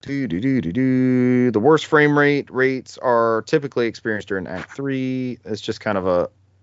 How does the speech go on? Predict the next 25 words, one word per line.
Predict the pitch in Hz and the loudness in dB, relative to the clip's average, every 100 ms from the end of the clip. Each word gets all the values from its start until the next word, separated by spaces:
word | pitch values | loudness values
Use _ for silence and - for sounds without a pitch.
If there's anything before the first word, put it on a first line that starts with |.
| _ 95 | _ -4
overall | 98 92 90 87 - | -2 -2 -4 -4 -6
update | - - 85 85 | -6 -6 -6 -4
of | 80 | -6
the | |
game | 80 82 80 82 | -6 -6 -4 -6
since | 78 82 80 - | -8 -10 -12 -12
then. | 65 65 | -12 -12
But | 80 143 147 117 - - _ _ _ _ _ _ _ _ _ _ _ _ _ - | -2 2 4 2 -4 -20 _ _ _ _ _ _ _ _ _ _ _ _ _ -4
hopefully | 185 - 95 98 | -4 -2 -2 -2
that | 101 101 | -2 -4
comes | - 113 104 | -6 -8 -8
to | - 101 - | -6 -4 -2
other | 120 120 92 90 - - | -2 0 0 0 -4 -12
Series | 135 127 113 101 - | -8 -2 -2 -2 -4
S, | 98 95 | -4 -4
since | - 120 127 | -4 -4 -2
that | 113 | -2
seems | 131 120 | -2 -4
to | 131 | 0
be | 131 | 0
a | |
holdup | 107 135 202 117 - - _ _ _ _ _ _ _ | 2 2 0 -4 -8 -18 _ _ _ _ _ _ _
on | 147 147 | -6 -4
that | 156 | -4
platform. | 147 156 156 170 160 160 | 0 2 2 0 -2 -2